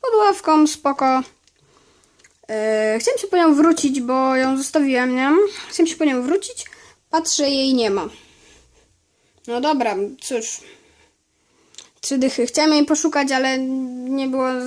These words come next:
za-, jakby gdzie, nie? Bo ten plac zabaw jest na takim zadupiu, że tam nic nie ma.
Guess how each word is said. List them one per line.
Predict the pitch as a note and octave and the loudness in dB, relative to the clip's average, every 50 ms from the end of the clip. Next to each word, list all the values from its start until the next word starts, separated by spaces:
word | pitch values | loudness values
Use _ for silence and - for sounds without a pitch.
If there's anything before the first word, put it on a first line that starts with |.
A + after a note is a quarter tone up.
| B3 | -6
za-, | B3 B3+ B3 A#3 A#3 A3+ | -6 -4 -4 -2 -2 -2
jakby | A#3+ B3+ B3+ B3 A#3+ B3+ B3+ | -2 -2 -2 -2 -2 -2 -2
gdzie, | A#3+ A#3 C#4 B3 A3+ G3+ F#3+ | -2 0 2 2 2 2 2
nie? | G3+ G#3 G#3 G3+ | 0 0 0 -2
Bo | G#3 G3+ G3+ G3+ - - - - - - | -2 -4 -6 -6 -10 -14 -20 -20 -16 -8
ten | - A#3+ A#3 | -6 -4 -2
plac | A3+ A#3 A#3 A3+ - | 0 0 -2 -2 -2
zabaw | - A#3+ A3 A3+ A3+ A3+ | -2 -2 -2 0 -2 -2
jest | A#3+ A3+ B3 | -2 -4 -4
na | A#3+ | -4
takim | B3 - - B3+ A#3+ | -6 -6 -8 -8 -8
zadupiu, | B3 A#3 A3 B3 A#3+ - B3+ | -8 -8 -8 -8 -8 -8 -8
że | A#3+ B3 | -8 -6
tam | B3 A#3+ A#3+ | -6 -4 -4
nic | A#3+ A#3 - - | -6 -6 -6 -6
nie | A3 G3+ | -4 -4
ma. | G3 D#3 - | -4 -6 -8